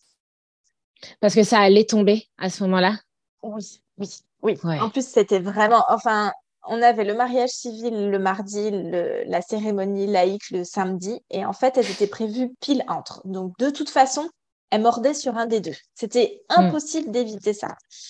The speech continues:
Speaker 2: Euh, et vraiment, je, je, je, je,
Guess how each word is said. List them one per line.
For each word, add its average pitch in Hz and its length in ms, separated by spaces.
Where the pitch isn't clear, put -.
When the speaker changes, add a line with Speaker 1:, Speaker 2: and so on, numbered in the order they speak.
Speaker 2:
Euh, 85 420
et 240 100
vraiment, 269 420
je, 214 540
je, 185 680
je, 180 300
je, 185 840